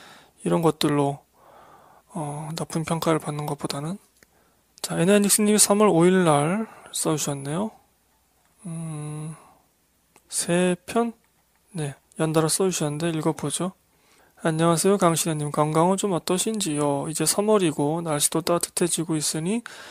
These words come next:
강신혜님 건강도 좋아지리라 믿습니다." 감사합니다. 어,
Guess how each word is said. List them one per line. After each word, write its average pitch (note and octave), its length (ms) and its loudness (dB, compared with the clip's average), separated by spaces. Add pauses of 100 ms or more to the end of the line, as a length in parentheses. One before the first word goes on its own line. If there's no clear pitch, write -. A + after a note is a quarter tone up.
(160)
강신혜님 D#3+ 560 0
건강도 D3 560 0
좋아지리라 D3 640 0
믿습니다." D#3 840 -4 (400)
감사합니다. C#3 640 -6 (580)
어, D#3+ 380 -4